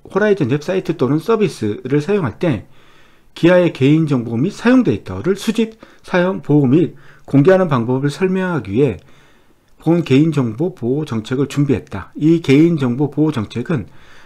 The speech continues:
정보 기본 설정을 관리하는 방법도 설명한다. 서비스를 사용함으로써 기아는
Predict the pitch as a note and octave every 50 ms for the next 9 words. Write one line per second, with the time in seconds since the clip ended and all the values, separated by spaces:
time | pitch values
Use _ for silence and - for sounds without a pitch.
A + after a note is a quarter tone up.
0 | - - - - C3+ C#3 E3 E3+ - - C#3 C3+ E3 F3 E3+ F3 D#3+ D3+ - D3+
1 | D3+ F#3 G3 F#3+ - A#2 A2 A2 B2+ C3+ C#3 B2+ - A2 G#2 G#2 G2+ - - -
2 | D#3 D3 - F#3+ F#3+ G3 F#3 C#3+ G2 F2 - G2 E2 - _ _ - - - -
3 | - - - - A#3+ A#3 B3+ A3+ - A3+ A3 - G3+ G3 G3 F#3 F3+ D#3 C#3 C3+
4 | B2+ A#2 - - F#3 G3 A3+ A3 - - - D3+ C#3 C#3+ - F#3+ G#2+